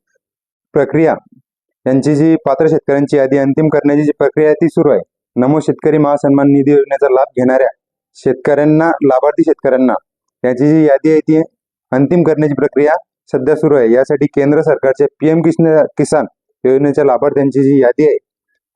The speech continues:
यादी आधार बनवली जात आहे. राज्य सरकारच्या कृषी विभागाने केंद्र सरकारकडून ही मादी-, यादी मागवली आहे, ज्यामध्ये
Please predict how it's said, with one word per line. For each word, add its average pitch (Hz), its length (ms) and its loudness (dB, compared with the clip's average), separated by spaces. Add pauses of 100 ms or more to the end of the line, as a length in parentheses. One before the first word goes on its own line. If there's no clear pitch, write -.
यादी 131 220 0
आधार 131 300 0
बनवली 139 260 0
जात 131 220 0
आहे. 110 100 2 (420)
राज्य 113 240 0
सरकारच्या 131 540 -2
कृषी 143 260 -2
विभागाने 139 380 2 (420)
केंद्र 139 220 0
सरकारकडून 135 500 0
ही 147 180 2
मादी-, 123 500 0
यादी 127 260 2 (400)
मागवली 131 400 0
आहे, 95 120 0
ज्यामध्ये 127 480 0